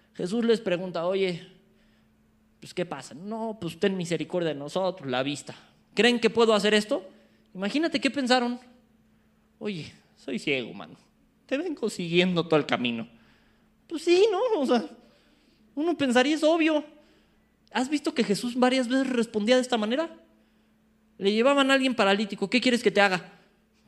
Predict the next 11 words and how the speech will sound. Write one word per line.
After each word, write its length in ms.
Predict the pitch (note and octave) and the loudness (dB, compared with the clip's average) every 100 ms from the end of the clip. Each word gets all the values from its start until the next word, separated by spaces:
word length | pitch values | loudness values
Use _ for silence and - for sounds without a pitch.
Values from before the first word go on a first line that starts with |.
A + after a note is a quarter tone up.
| _ | _
"Pues, 140 | F#3+ - - - - - _ _ _ - | -14 -14 -16 -20 -20 -20 _ _ _ -16
pues, 180 | G3 B3+ | -4 0
oye, 400 | B3+ A#3 A#3+ F#4 - - - - _ A#3 - B3+ - | 2 4 4 2 -2 -10 -16 -20 _ -20 -16 -16 -16
<laughs> 1040 | _ _ _ _ _ _ _ _ _ - | _ _ _ _ _ _ _ _ _ -20
pues, 200 | - F3 - - - _ | -12 -12 -12 -18 -20 _
no 100 | B3 | -4
me 100 | A3+ | -2
sirven 300 | C4 B3 A3+ | -2 -2 -2
los 100 | G#3 | 2
remos, 360 | A3+ C4+ C#4 | 2 2 0
¿no?". 100 | C4 | 6